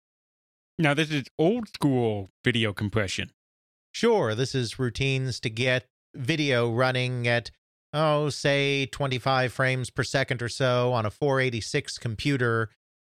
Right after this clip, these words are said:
Speaker 2: without any attendant special graphics hardware. Because, of course, this is a time when the whole multimedia thing is coming into focus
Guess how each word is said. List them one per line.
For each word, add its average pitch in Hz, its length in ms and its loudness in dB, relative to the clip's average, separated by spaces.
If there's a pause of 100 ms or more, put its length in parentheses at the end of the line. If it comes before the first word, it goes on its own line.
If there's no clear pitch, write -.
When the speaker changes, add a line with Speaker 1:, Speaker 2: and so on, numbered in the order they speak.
(120)
Speaker 2:
without 127 840 0 (120)
any 120 600 -2 (260)
attendant 127 640 -4 (260)
special 123 400 0
graphics 120 500 0
hardware. 104 680 2
Because, - 180 -12
of 117 60 -10
course, 120 240 -2
this 117 160 -4
is 107 100 -6
a 104 60 -8
time 139 640 -2 (440)
when 127 460 0
the 113 100 0
whole 147 160 2
multimedia 147 680 0
thing 120 400 -2
is 107 320 -4
coming 127 400 -2
into 120 280 -2
focus 123 680 -2